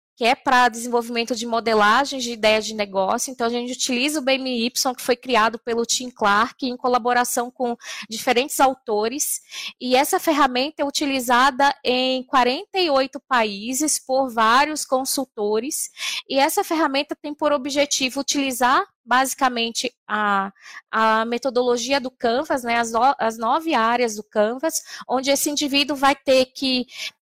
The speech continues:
pensar qual é o propósito dele, quais são as suas parcerias, quais são os seus recursos, né? O que que ele faz de melhor. E essa, essa metodologia, ela se desdobra em várias outras ferramentas. Então, a gente começa aí com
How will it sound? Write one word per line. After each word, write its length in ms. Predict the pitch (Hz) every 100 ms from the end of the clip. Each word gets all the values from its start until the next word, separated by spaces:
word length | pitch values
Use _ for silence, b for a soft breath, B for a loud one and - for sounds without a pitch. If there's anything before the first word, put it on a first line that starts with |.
| _
pensar 680 | 285 277 - - 220 185 190 B B -
qual 120 | 349 359
é 40 |
o 80 | 349
propósito 840 | 330 320 - 269 254 247 254 277
dele, 540 | 220 214 220 214 220
quais 220 | 226 339 339
são 200 | 339 302
as 80 |
suas 240 | - 277 -
parcerias, 1120 | 269 254 - 254 220 226 226 220 220 220 - B B
quais 160 | - 339
são 160 | 320 302
os 60 |
seus 240 | - 269 247
recursos, 1040 | 254 - 240 240 226 208 - 240 - - B -
né? 100 | 320
O 40 |
que 140 | 370 427
que 100 | 392
ele 120 | 302
faz 480 | - 277 247 240 233
de 80 | 240
melhor. 540 | 233 233 214 208 220 _ B B -
E 140 | 285
essa, 680 | 269 427 480 - 277 226 240 _
essa 260 | 269 320 330
metodologia, 840 | 285 294 240 240 226 226 277 285 -
ela 260 | 247 254
se 840 | 254 - - 269 277 269 254 247 220
desdobra 640 | 262 240 240 277 311 254 254
em 120 | 285
várias 380 | 277 277 320 302
outras 340 | 302 302 302 -
ferramentas. 720 | 269 330 247 190 196 - -
Então, 120 | 262
a 40 |
gente 220 | 254 262 -
começa 440 | 247 240 240 233
aí 80 | 233
com 280 | - 233